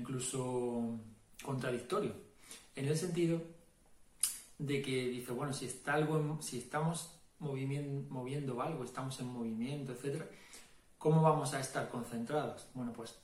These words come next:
es precisamente el hecho de estar concentrado en ese movimiento que vamos a realizar lo que hace que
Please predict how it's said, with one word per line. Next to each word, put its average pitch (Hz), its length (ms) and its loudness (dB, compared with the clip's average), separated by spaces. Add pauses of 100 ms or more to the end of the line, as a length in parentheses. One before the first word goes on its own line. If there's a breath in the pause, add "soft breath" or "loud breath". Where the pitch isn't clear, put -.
es 151 320 0
precisamente 156 1040 2 (320 loud breath)
el 123 160 0
hecho 139 300 0
de 127 140 0
estar - 360 -2
concentrado 127 1040 2 (500 loud breath)
en 120 160 0
ese 147 200 0
movimiento 139 560 0
que 120 80 -4
vamos 139 300 -2
a 147 80 0
realizar 139 640 -4 (440 soft breath)
lo 147 300 6
que 156 200 8
hace 156 320 0
que 156 380 -2